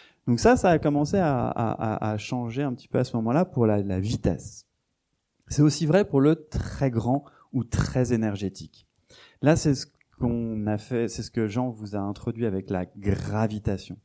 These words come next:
La relativité restreinte d'Einstein, c'est une théorie des vitesses. La relativité générale, c'est une théorie de la gravitation. C'est cette gravitation universelle de Newton qui finalement est bien universelle parce qu'elle s'applique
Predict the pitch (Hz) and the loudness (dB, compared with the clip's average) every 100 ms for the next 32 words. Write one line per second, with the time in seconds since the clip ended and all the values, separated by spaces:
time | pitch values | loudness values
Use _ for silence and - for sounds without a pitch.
0 | - 127 104 123 151 151 160 156 165 151 | -2 2 4 6 6 4 -2 0 4 4
1 | 135 - - 147 135 117 117 117 - 175 | 2 0 -2 -2 -2 -4 -4 -4 -4 -4
2 | 170 127 113 120 120 151 104 95 95 107 | -2 -4 0 0 2 2 2 0 -2 -6
3 | 131 - 95 - - - - 107 104 110 | -2 0 0 -2 -12 -16 -6 2 4 4
4 | 113 113 113 104 117 113 104 104 104 147 | 2 0 -8 0 2 2 -2 -4 2 8
5 | 175 165 143 123 127 185 196 131 120 - | 8 10 6 6 2 2 0 -4 -8 -4
6 | 127 117 117 123 175 135 123 156 - 104 | 0 0 2 4 6 6 4 0 -6 -18
7 | 101 113 120 120 135 117 113 107 92 92 | 0 4 4 4 4 2 -2 -4 -4 -10
8 | - - - - 135 139 123 120 139 160 | -14 -20 -20 -2 2 4 4 6 8 8
9 | 165 156 - 160 151 143 139 - 151 120 | 6 2 2 0 2 2 2 2 4 4
10 | 117 143 160 208 240 170 107 - _ _ | 6 6 6 6 6 2 -2 -8 _ _
11 | _ _ _ _ 135 165 - 170 165 180 | _ _ _ _ 0 0 4 4 6 4
12 | 160 208 190 143 190 190 165 156 151 143 | 4 0 2 4 4 6 4 4 4 4
13 | - 220 175 143 143 131 143 131 139 | 2 2 2 4 4 4 2 0 -6